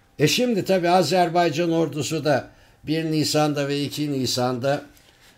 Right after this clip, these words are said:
e, Kuti ve, e, Teki diye adlandırılan Ermeni bölgelerine doğru karşı ateş açmış.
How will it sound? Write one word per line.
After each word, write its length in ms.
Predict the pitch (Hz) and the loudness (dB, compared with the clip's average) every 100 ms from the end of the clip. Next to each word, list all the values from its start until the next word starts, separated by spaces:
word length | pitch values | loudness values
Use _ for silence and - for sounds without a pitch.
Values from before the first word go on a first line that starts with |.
| - | -2
e, 500 | 117 117 113 110 107 | 2 2 2 0 -2
Kuti 480 | - 170 160 147 139 | 0 0 0 -2 0
ve, 300 | 139 135 117 | 0 0 -2
e, 260 | 127 127 120 | -4 -4 0
Teki 460 | 165 165 120 127 | 0 0 0 -4
diye 220 | 113 117 110 | 0 2 2
adlandırılan 880 | 107 123 113 113 107 104 104 113 113 _ _ _ - | 0 -2 0 0 -2 0 0 0 -6 _ _ _ -6
Ermeni 680 | 117 123 127 127 131 120 95 | -2 0 0 0 0 -2 2
bölgelerine 720 | 120 110 110 107 107 104 98 | 2 2 0 2 0 0 -2
doğru 240 | 104 160 226 | -2 -2 2
karşı 380 | 349 277 - | 6 6 6
ateş 300 | 285 190 127 | 2 2 -2
açmış. 480 | 82 - - - - | -4 -8 -14 -18 -18